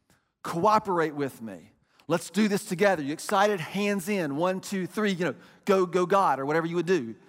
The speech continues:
So you're all pumped up.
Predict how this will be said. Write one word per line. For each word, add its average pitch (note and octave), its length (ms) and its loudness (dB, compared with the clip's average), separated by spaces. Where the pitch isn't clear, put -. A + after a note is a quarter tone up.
So - 140 -4
you're F3+ 80 6
all A3+ 160 6
pumped G#3+ 360 0
up. E3 600 -2